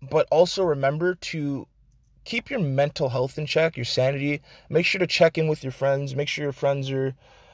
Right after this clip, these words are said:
make sure you make free time for your friends and your family and all this other stuff, because honestly, like, it's, it's not worth it if all you're doing is grinding, grinding, grinding. It never ends well for anybody.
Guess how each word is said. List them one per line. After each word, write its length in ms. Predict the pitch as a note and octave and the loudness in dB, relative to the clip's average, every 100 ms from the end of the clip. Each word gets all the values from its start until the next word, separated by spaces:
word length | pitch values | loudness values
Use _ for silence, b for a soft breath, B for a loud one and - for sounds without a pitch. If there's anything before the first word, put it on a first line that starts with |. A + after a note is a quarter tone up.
| b - | b 0
make 160 | F#3+ | 2
sure 160 | A#3+ C#4 | 4 4
you 60 | A#3 | 4
make 160 | A3 | 4
free 200 | - G#3+ | 2 -6
time 380 | G3+ F3+ F3 E3 | 2 4 6 4
for 420 | - D#3+ D#3+ D#3+ | 2 4 6 6
your 160 | B2+ C3+ | 4 -2
friends 360 | - D#3 D3+ | 0 0 0
and 80 | D3 | -2
your 80 | C3+ | -6
family 480 | - C#3 C3+ C3 C3 | 2 2 2 0 -2
and 100 | A#2+ | -2
all 120 | B2+ | -2
this 180 | B2 - | -2 0
other 160 | B2 | -2
stuff, 300 | B2 - B2 - | -2 -2 -4 -4
because 500 | B2 C#3 B2+ B2 - b b b | -4 0 0 -2 -10 b b b
honestly, 540 | D#3 G3+ B3+ - A#3 | 4 6 4 2 2
like, 300 | G#3+ E3 C#3 - _ _ _ _ _ _ _ - | 6 6 6 -2 _ _ _ _ _ _ _ 4
it's, 320 | E3+ - - - | 4 2 -6 -6
it's 220 | E3+ - | -6 0
not 280 | E3 G3+ - | 4 4 2
worth 420 | C3 A#2+ D3+ - | -2 0 0 0
it 160 | F#3 - _ _ _ _ _ _ | -2 -2 _ _ _ _ _ _
if 500 | D#3 D3+ - - - - _ _ _ | 4 4 4 -8 -16 -20 _ _ _
all 220 | C#3+ D3+ | 8 8
you're 160 | D#3 D#3+ | 6 0
doing 500 | B2+ B2+ C3+ D3 D3 - | -2 -2 0 -2 -2 -2
is 420 | B2+ A#2+ A#2 - _ _ | 0 2 -2 -8 _ _
grinding, 680 | B2 B2 A#2+ C3+ C#3 C3+ C#3 | -8 -2 2 2 2 0 0
grinding, 500 | A#2 B2 B2 A#2+ A#2 | 0 0 0 0 -2
grinding. 460 | A2 A#2 A#2 G#2 G#2+ | -2 -2 -2 -4 -6
It 100 | G2 | -6
never 420 | B2+ D#3 F#3 G3+ | 2 2 4 0
ends 240 | C#3+ C#3 C3 | 0 -4 -2
well 180 | A#2 A#2 | -4 -4
for 220 | - G#2 | -6 -10
anybody. 520 | G#2+ G2 F2+ G2 - | -10 -10 -10 -12 -12